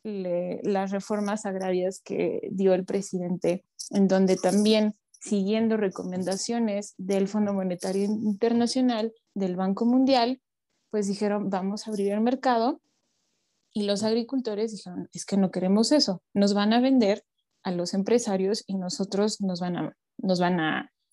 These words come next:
a, a matar, ¿no? O sea, nos vamos a quedar como,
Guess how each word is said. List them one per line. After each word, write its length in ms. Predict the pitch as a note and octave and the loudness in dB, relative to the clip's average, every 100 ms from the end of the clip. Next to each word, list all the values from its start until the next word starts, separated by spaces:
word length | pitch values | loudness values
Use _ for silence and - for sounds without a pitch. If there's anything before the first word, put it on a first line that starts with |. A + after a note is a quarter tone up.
| _ - | _ -4
a, 80 | |
a 300 | F3 E3 - | -2 0 2
matar, 400 | F3 D#3 F#3 F3 | 0 2 2 2
¿no? 260 | F3+ G#3+ F#3 | 0 0 0
O 40 | |
sea, 260 | E3 F3+ E3+ | -2 -6 -4
nos 240 | E3 E3+ | -2 -2
vamos 280 | F3+ F#3 F#3+ | 0 0 0
a 40 | F#3+ | 0
quedar 340 | F3 D#3+ F3+ | -4 -4 -4
como, 400 | - G3 E3+ | -2 0 0